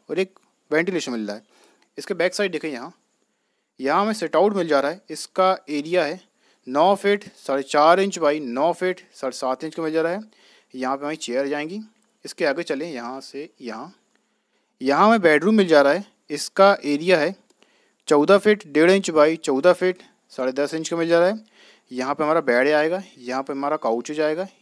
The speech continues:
यहाँ पे हमारी टीवी जाएगी, यहाँ पे हमारी बॉर्डर जाएगी और हमें यहाँ पे इसके दो डोर मिल रहे हैं,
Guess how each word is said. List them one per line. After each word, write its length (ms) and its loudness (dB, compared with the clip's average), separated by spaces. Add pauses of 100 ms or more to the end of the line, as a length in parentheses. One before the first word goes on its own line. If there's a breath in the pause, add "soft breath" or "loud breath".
यहाँ 160 -6
पे 120 -10
हमारी 160 -6
टीवी 260 -8
जाएगी, 320 -6 (460 soft breath)
यहाँ 180 -4
पे 80 -8
हमारी 120 -6
बॉर्डर 260 2
जाएगी 260 -4 (560 soft breath)
और 140 -4
हमें 260 -2
यहाँ 220 2
पे 180 -2
इसके 320 -4
दो 160 2
डोर 160 2
मिल 200 -6
रहे 80 -12
हैं, 80 -20